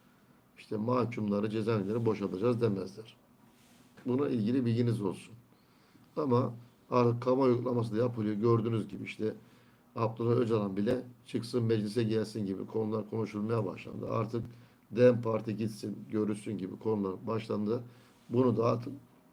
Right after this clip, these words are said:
o kadar yumuşataraktan Cumhurbaşkanı bile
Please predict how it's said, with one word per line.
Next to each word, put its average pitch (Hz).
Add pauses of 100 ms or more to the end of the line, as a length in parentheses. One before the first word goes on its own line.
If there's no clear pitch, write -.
o 117
kadar 117
yumuşataraktan 117
Cumhurbaşkanı 107
bile 127